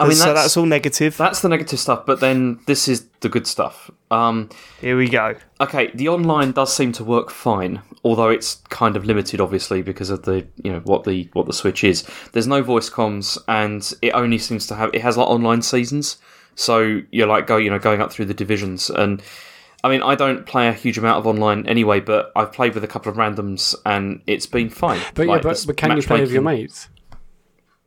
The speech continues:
Speaker 1: Uh, no, I don't think so.
Speaker 3: No.
Speaker 1: I, I didn't see any
Speaker 2: What?
Speaker 1: option for
Speaker 2: You
Speaker 1: that.
Speaker 2: can't invite your mates into. Has it got co-op seasons?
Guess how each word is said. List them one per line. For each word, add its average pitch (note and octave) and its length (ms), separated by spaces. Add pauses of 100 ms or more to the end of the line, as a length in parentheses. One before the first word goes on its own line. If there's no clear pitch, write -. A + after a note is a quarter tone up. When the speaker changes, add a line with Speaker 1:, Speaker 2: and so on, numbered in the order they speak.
(260)
Speaker 1:
Uh, A2+ 260
no, G#2+ 300
I G#2 60
don't G#2+ 180
think A#2 160
so. - 200
Speaker 3:
No. G#2+ 220
Speaker 1:
I, A2+ 160 (140)
I - 80
didn't A2+ 160
see - 120
any G2 100
Speaker 2:
What? - 120
Speaker 1:
option - 140
for G2 80
Speaker 2:
You F2+ 100
Speaker 1:
that. G2+ 100
Speaker 2:
can't A#3+ 240
invite G#3+ 380
your G#3 140
mates A3+ 360
into. F3 400 (140)
Has F#3 160
it A#3+ 80
got A#3 160
co-op B3 400
seasons? - 600